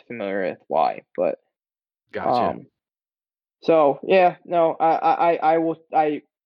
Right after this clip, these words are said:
Speaker 1: respectfully, you have changed my mind on this. Um, I agree with the players, um, as far as from the, from what they're saying, that if, if they're not bringing back the students, there's no reason to bring back the athletes.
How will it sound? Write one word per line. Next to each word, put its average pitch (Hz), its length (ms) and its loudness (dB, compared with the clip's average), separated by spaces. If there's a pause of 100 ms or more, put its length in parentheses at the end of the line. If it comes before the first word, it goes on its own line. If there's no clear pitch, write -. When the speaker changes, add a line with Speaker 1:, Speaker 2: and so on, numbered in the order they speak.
(100)
Speaker 1:
respectfully, 185 720 -4
you 180 120 -2
have 165 120 -4
changed 170 440 -6
my 175 120 2
mind 170 320 0
on 156 140 0
this. 160 300 -6 (500)
Um, 135 320 4
I 147 140 0
agree 147 260 0
with 156 140 0
the 147 80 -10
players, 143 580 2 (220)
um, 123 560 2 (100)
as 135 260 -6
far 139 280 2
as 135 260 -4
from 131 280 -6
the, 127 360 -2 (520)
from 135 260 0
what 131 180 4
they're 135 140 4
saying, 131 380 2
that 123 160 2
if, 127 180 0
if 123 200 -2
they're 135 100 4
not 147 200 4
bringing 147 220 2
back 131 200 2
the 131 60 -6
students, 131 400 -2
there's 123 200 -2
no 127 80 2
reason 123 320 0
to 117 80 -4
bring 113 180 0
back 107 240 0
the 107 100 2
athletes. 104 600 0